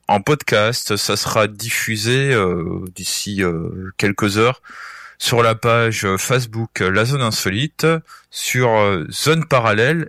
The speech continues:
également, et aussi, bah, sur nos pages respectives. Hélas, c'est déjà la fin donc de notre émission Enquête de terrain.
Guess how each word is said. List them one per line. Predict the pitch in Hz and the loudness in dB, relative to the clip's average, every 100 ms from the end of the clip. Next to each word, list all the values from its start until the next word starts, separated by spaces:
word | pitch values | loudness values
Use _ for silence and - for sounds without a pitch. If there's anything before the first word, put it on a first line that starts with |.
| - | -4
également, | 110 107 95 104 139 - - - _ _ | 0 0 0 -2 -4 -10 -20 -20 _ _
et | 123 | 0
aussi, | 110 - - 127 | 0 -2 -4 -2
bah, | 131 95 | 0 0
sur | 95 - 110 | 0 -2 -2
nos | 104 | 0
pages | 127 127 131 110 | 2 2 2 0
respectives. | 104 127 - 120 - 90 87 - _ - - - - _ _ _ - | 0 0 -2 -4 -4 -4 -4 -6 _ -20 -20 -20 -20 _ _ _ -2
Hélas, | 127 147 175 - - 117 101 104 - _ _ _ - | 2 4 2 -2 -2 0 0 -6 -20 _ _ _ -10
c'est | - - 139 | -6 -2 -2
déjà | 139 143 165 170 | 0 0 2 2
la | 139 | 2
fin | - 147 147 135 | 0 0 0 0
donc | 113 120 120 - 107 | -2 -4 -6 -6 -6
de | 101 110 | -4 -4
notre | 110 101 - | -4 -4 -4
émission | 110 104 - 156 202 _ _ | -4 -4 -4 -6 -8 _ _
Enquête | 110 113 123 110 - - 104 | -4 -2 0 0 -2 -12 -6
de | 113 | -6
terrain. | - 110 107 135 | -2 0 2 0